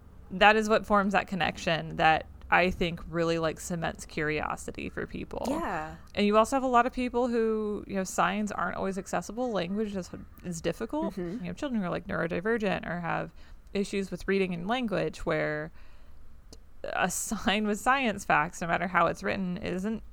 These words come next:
Speaker 1: going to connect for them the way, you know, being able to touch the back of a horseshoe crab will, or having Monterey Bay and actually the Coney Island Aquarium is,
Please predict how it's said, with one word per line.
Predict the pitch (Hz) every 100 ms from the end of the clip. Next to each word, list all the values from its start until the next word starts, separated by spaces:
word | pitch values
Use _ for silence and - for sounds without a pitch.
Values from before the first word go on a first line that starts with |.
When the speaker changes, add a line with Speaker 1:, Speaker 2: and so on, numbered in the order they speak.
| - -
Speaker 1:
going | 185 175
to | 185 185
connect | 190 214 277 -
for | 262
them | 208 165 170 208
the | 175
way, | 165 165 175 175 185 180 - - - - - -
you | 185
know, | 175 160
being | 180 180
able | 175
to | 202
touch | 208 - -
the |
back | 175 190
of | 208
a |
horseshoe | 226 190 - 156
crab | - 156 - -
will, | 180 180 160 - - - -
or | 180 175 170 156 160 -
having | - 180 160 170 170 165 160 - -
Monterey | 185 185 190
Bay | 180 170 170 170
and | 170 165 175 175
actually | 170 - 180
the | 165 -
Coney | 208 180 170
Island | 160 165 156 160 -
Aquarium | - - 151 151
is, | 156 156